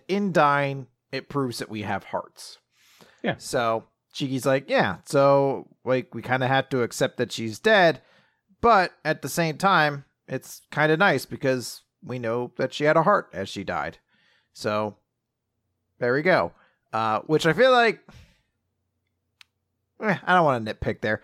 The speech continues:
Speaker 1: I feel like it's a little weird to say it in front of the other three androids and then the robot, 'cause to them, they all seem to be under the belief they have a heart. So it's kind of like this weird, like, "I'll invalidate, I'll validate you in this moment, I guess."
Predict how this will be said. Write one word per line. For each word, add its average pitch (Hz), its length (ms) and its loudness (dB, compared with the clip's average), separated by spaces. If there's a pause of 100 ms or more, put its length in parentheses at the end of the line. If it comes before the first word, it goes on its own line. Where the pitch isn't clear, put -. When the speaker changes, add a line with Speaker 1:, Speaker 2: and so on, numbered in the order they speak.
(140)
Speaker 1:
I 190 80 0
feel 269 160 4
like 254 140 6
it's 226 120 -4
a 208 40 -8
little 226 160 4
weird 208 220 4
to 165 80 -2
say 180 300 2
it 185 120 -2
in 175 140 -4
front 185 240 0
of 160 140 -10
the 170 140 4
other 175 200 4
three 180 280 2
androids 175 840 2
and 160 160 -2
then 156 100 -2
the 143 80 -2
robot, 165 580 4 (380)
'cause 147 180 -2
to 143 120 -6
them, 156 460 2 (220)
they 131 100 0
all 147 160 4
seem 156 320 -6
to 170 340 0 (100)
be 170 240 2
under 165 180 0
the 160 140 -2
belief 165 280 -2
they 165 120 4
have 165 160 4
a 165 40 4
heart. 170 360 2 (440)
So 165 120 -4
it's 135 120 -4
kind 175 140 2
of 151 60 -6
like 170 160 2
this 160 200 0
weird, 156 340 4
like, 147 320 2 (600)
"I'll 349 220 6
invalidate, 160 680 4
I'll 330 140 6
validate 165 560 4
you 156 180 4
in 147 80 2
this 143 220 2
moment, 147 340 2
I 147 120 6
guess." 147 480 2